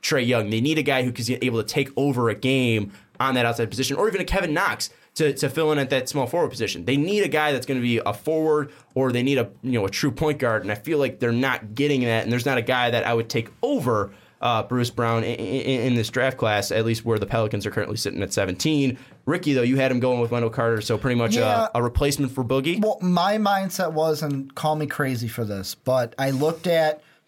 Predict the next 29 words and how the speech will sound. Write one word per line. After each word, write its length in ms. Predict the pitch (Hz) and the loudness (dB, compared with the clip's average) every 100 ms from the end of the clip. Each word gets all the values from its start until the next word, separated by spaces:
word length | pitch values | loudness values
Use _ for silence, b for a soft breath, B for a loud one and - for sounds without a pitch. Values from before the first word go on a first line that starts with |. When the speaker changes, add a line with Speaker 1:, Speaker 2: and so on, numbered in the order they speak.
| - | -6
Speaker 2:
two 220 | - 220 | -2 0
of 60 | 214 | 0
the 80 | |
main 260 | 185 170 165 | 0 0 0
contracts 600 | 160 151 147 151 135 - | 0 0 0 0 -2 -2
are 80 | 127 | -6
coming 320 | - 135 131 | -4 -2 0
up 180 | 123 123 | -2 -2
at 80 | 113 | -4
the 120 | 123 | -2
end 120 | 117 | 0
of 60 | 107 | 0
the 80 | 110 | -2
year, 260 | 98 82 104 131 | -4 -6 -8 -2
DeMarcus 460 | 127 139 147 151 | 0 0 0 -4
Cousins 580 | - 135 117 127 123 117 - b b b b 160 | -2 -2 -2 -2 -2 -4 -8 b b b b -2
and 180 | 143 | 0
Rajon 400 | 131 127 123 123 | 2 2 0 0
Rondo. 500 | 117 113 101 85 76 - b b b - | 0 -2 -2 -6 -10 -18 b b b -4
And 580 | 165 151 143 135 131 113 b b b b _ | -2 0 0 0 -2 -6 b b b b _
if 300 | 175 185 185 | -2 0 0
they 180 | 190 185 | 0 2
got 260 | 180 175 - | 2 0 0
to 80 | |
the 160 | 165 156 | -2 0
end 180 | 160 156 | 0 0
of 60 | 139 | -2
the 100 | 123 | 0
year 420 | 135 151 175 | 2 2 2